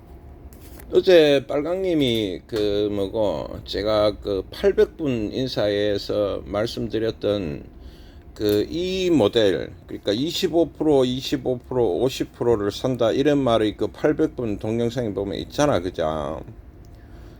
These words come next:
근데 이건 내가 할 수 없이 이 말을 했던 거야.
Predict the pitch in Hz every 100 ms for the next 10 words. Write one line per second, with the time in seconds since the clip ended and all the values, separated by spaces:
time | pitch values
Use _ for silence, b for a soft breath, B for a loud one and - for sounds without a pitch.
0 | - 175 190 147 123 131 113 82 78 57
1 | - - b b b 135 202 165 151 160
2 | - 180 - 220 214 214 175 151 131 113
3 | 104 - 104 101 92 92 85